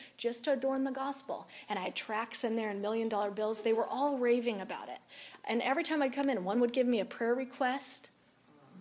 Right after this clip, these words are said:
So you never know. Adorn the gospel. Get excited about it.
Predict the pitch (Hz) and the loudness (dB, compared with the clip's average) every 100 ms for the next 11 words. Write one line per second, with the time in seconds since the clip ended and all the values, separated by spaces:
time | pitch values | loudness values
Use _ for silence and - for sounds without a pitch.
0 | - - - - 196 - - - - 269 | -18 -18 -20 -20 -16 -16 -16 -8 0 4
1 | 269 269 349 381 330 311 220 262 330 349 | 6 6 6 4 4 4 4 4 4 4
2 | 285 202 170 - - 196 247 285 - - | 2 0 -4 -2 -2 2 2 4 2 4
3 | 262 311 320 226 185 139 143 - | 4 2 2 0 -2 -6 -10 -12